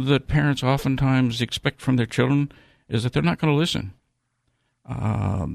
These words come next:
they not only do not want to listen or have no intention of listening, they want to actually engage or move into, uh, something more intense, and that's called arguing.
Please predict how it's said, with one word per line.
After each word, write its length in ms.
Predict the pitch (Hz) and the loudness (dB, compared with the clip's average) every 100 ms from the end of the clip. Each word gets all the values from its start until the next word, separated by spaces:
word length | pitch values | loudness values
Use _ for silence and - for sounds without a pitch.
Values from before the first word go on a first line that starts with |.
| - | -8
they 640 | 117 117 113 117 110 101 | -2 0 2 2 2 -2
not 260 | - 110 131 | -2 0 0
only 480 | 139 139 127 120 120 - _ - 101 - - | 2 2 0 0 -4 -10 _ -12 -10 -10 -2
do 180 | 131 160 | 0 2
not 260 | 123 98 | 0 -2
want 280 | 101 107 104 | -4 -2 0
to 60 | 95 | 2
listen 520 | 92 - 123 139 - | 0 -2 -2 -2 -4
or 140 | 139 98 | -6 -6
have 380 | 101 - 117 117 | -8 -4 -2 0
no 240 | 117 120 | 2 2
intention 520 | 101 - 160 190 117 | 0 0 -2 0 0
of 140 | 104 95 | 0 0
listening, 420 | 98 - 107 127 _ _ _ _ _ _ - | -2 -2 -4 -6 _ _ _ _ _ _ 0
they 100 | 175 | 2
want 160 | 160 | 4
to 40 | 143 | 2
actually 540 | 151 - 117 120 120 | 0 -2 0 2 2
engage 540 | 113 107 139 135 131 | 0 2 2 2 2
or 80 | 110 | 0
move 260 | 117 123 120 | 2 2 2
into, 540 | 123 117 113 107 104 92 | 2 2 0 0 0 -4
uh, 60 | |
something 360 | 95 131 127 107 | -2 -2 0 0
more 240 | 117 113 | 0 -2
intense, 640 | 95 98 98 160 151 135 110 | 0 -2 -2 -2 -2 -2 -2
and 80 | |
that's 180 | 113 117 | -2 -4
called 280 | - 131 139 | -4 -2 0
arguing. 560 | 156 156 107 - - | 0 0 -2 -4 -8